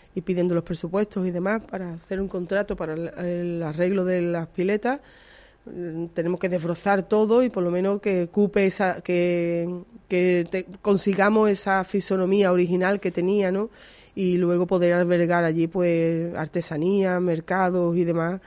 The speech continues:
que poda-, podamos hacer allí actividades, que es un jardín que ahora mismo está cerrado a cal y canto y que se lo está comiendo la hierba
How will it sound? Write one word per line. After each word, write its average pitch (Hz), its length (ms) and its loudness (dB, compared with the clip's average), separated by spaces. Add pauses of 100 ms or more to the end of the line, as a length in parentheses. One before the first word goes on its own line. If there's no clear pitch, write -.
(160)
que 190 140 -6
poda-, 170 300 -4
podamos 170 500 -4
hacer 170 240 -2
allí 165 220 0
actividades, 185 600 0
que 185 100 -6
es 165 60 -2
un 165 140 -2
jardín 170 260 -2
que 175 80 -4
ahora 165 100 -2
mismo 165 200 0
está 170 160 -6
cerrado 175 380 -2
a 175 60 -2
cal 170 140 0
y 170 60 -2
canto 185 420 -2 (460)
y 196 80 -4
que 180 100 -2
se 180 120 0
lo 170 60 4
está 160 200 -4
comiendo 175 560 2
la 165 100 2
hierba 196 460 4